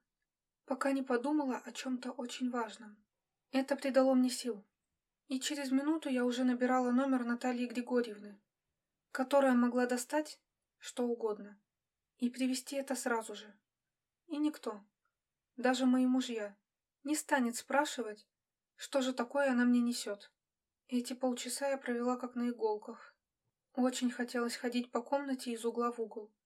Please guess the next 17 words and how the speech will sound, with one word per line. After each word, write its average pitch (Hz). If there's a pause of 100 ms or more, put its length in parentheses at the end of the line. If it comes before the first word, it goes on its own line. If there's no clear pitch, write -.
(760)
Но 247
я 247
сдерживалась. 214 (800)
Даже 277
включила 262
какой-то 254
слезливый 233
фильм. 208 (1000)
Но 254
не 254
вытерпела 247
и 233
выключила 226
его 220
через 220
десять 233
минут. 214